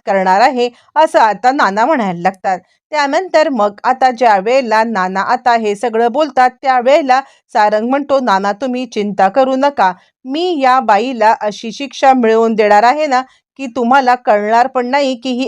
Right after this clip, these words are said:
ऐश्वर्या काय पद्धतीने वागली." इकडे तोपर्यंत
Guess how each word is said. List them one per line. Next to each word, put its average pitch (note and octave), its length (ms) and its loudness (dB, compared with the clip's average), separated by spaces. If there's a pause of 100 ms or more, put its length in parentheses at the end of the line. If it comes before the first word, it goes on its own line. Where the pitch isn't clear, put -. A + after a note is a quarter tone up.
ऐश्वर्या A#3+ 560 2 (360)
काय C#4 220 0
पद्धतीने C4 720 -2
वागली." F3+ 400 -2 (220)
इकडे D4+ 220 -2
तोपर्यंत C#4 640 0